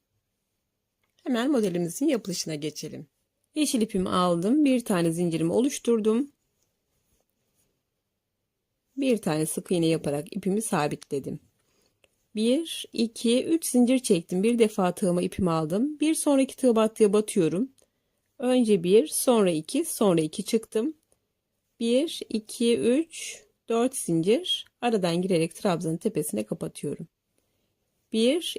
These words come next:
iki, üç zincir. Sıradaki tığ battıya kapadım. Tekrar üç zincir.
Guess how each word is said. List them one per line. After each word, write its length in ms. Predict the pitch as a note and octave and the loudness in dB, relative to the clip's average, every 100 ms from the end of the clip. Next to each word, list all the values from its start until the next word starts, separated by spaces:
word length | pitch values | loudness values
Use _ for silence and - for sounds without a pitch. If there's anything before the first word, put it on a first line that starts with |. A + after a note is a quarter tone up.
| - | -8
iki, 420 | G#3 G#3 A3 A3 | -8 -4 -2 -2
üç 240 | - A#3+ | 0 -2
zincir. 800 | - - E3+ E3+ A3+ F#4 - - _ | -2 0 0 2 2 0 -10 -20 _
Sıradaki 520 | - - C#4 F#3 F#3 - | -14 -2 0 0 -2 -2
tığ 200 | B3+ F3+ | 0 2
battıya 440 | D#3+ D#3 - C4 | 0 -2 -4 -4
kapadım. 420 | F#3 E3 D3+ - - _ _ _ _ _ _ _ _ _ _ _ _ _ _ _ _ | -4 -4 -6 -8 -16 _ _ _ _ _ _ _ _ _ _ _ _ _ _ _ _
Tekrar 480 | D4+ D#4 - C4+ C4 | -8 -4 2 4 2
üç 220 | - A#3+ | 0 -4
zincir. 920 | - F#3+ E3+ D#3+ G#3 E4+ - - | 0 2 2 2 0 -2 -6 -12